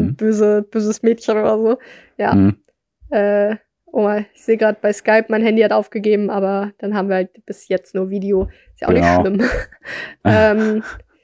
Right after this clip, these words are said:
Speaker 2: ja, so. Also jetzt zurück. Ähm, ja, genau.
Speaker 1: Ja.
Speaker 2: Also der, der, der König, der Narr und der Edgar sind jetzt auf der Heide in einer Hütte verschannt
Speaker 1: Mhm.
Speaker 2: und der Kent, ähm,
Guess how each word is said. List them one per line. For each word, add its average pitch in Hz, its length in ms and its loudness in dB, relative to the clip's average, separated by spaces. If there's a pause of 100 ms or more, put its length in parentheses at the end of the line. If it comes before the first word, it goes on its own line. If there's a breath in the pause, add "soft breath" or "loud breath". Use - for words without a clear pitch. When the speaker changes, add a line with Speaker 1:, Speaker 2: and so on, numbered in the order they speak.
(180)
Speaker 2:
ja, 220 220 0 (160)
so. 220 260 0 (320)
Also 208 220 0
jetzt - 460 0 (140)
zurück. 277 420 0 (1160)
Ähm, 285 760 2 (2250 loud breath)
ja, 233 100 0 (220)
genau. 214 300 0
Speaker 1:
Ja. 208 80 2
Speaker 2:
Also 226 200 4
der, 220 260 4
der, 214 400 4
der 214 100 0
König, 339 340 2
der 226 120 2
Narr 233 340 2
und 208 180 -2
der 214 120 -2
Edgar 214 220 -2
sind 214 140 -2
jetzt 214 140 -4
auf 196 60 -8
der 214 140 -10
Heide 247 220 4
in 226 120 2
einer 220 200 -2
Hütte 277 320 0 (220)
verschannt 202 560 2
Speaker 1:
Mhm. - 40 -20 (280 loud breath)
Speaker 2:
und 226 100 -2
der 220 120 2
Kent, 294 560 -2
ähm, 226 520 2